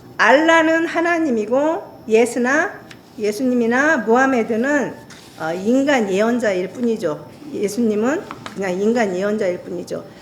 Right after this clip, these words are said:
그러면서 신성과 인성은 섞일 일이 없다는 그런 단성론은 사상을 가졌기 때문에 나중에 이렇게 이슬람교에서 이런 사상을 받아들이게 되죠.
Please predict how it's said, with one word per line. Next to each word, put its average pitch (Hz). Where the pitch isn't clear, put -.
그러면서 220
신성과 440
인성은 226
섞일 440
일이 302
없다는 190
그런 180
단성론은 214
사상을 240
가졌기 202
때문에 247
나중에 208
이렇게 -
이슬람교에서 233
이런 170
사상을 220
받아들이게 214
되죠. 156